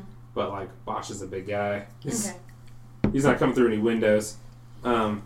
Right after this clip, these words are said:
Speaker 1: but you saw him attempt to open the door.
Speaker 2: Mm.
Speaker 1: Um, so it is your turn.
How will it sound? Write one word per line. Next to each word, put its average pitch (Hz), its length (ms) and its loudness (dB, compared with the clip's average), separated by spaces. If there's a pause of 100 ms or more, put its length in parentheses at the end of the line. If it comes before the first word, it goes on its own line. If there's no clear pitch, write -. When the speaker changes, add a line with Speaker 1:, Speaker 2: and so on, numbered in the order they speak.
(880)
Speaker 1:
but 113 320 2 (1700)
you 123 80 -4
saw 123 200 4
him 117 180 -2
attempt 110 320 -6
to 107 120 -6
open 110 420 -4
the 107 80 -6
door. 110 480 0 (120)
Speaker 2:
Mm. 208 180 -4 (1400)
Speaker 1:
Um, 110 380 -4 (2000)
so - 160 6
it - 180 6
is 143 320 6
your 127 180 6
turn. - 240 -8